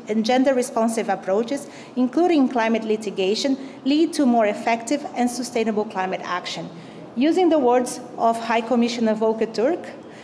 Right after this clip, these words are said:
"Human rights is a force to reckon with, not because it serves the interests of the powerful, but because it has captured the imagination of the powerless." We have here a fantastic lineup gathered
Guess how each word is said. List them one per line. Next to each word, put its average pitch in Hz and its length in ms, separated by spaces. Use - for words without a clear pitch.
"Human 339 360
rights 294 280
is 226 100
a 233 60
force 247 440
to - 160
reckon 226 500
with, 180 340
not 240 340
because 302 380
it 269 140
serves 247 400
the 233 120
interests 240 540
of 226 200
the 247 60
powerful, 233 560
but 208 140
because 269 540
it 247 80
has 226 220
captured 233 560
the 226 80
imagination 202 640
of - 180
the 185 80
powerless." 143 720
We 370 200
have 349 180
here 311 360
a 254 40
fantastic 285 640
lineup 247 580
gathered 226 460